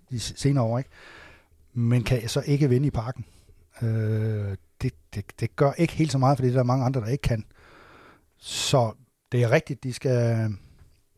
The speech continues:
Det er spændende at se, om de kan dominere mod, mod Vejle, Hvidovre og,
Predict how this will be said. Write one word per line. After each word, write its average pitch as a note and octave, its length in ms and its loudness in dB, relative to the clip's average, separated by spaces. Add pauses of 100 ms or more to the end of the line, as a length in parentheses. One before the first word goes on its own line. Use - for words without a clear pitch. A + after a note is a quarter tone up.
(800)
Det D3 60 2
er C3+ 40 4
spændende F3 280 2
at D3 60 0
se, D#3 120 2
om D3+ 80 2
de D3 100 -2
kan C3+ 280 4
dominere C3+ 420 2
mod, C3 260 2
mod A#2+ 240 -2
Vejle, A2+ 500 2
Hvidovre A#2 600 2 (340)
og, G2+ 220 -2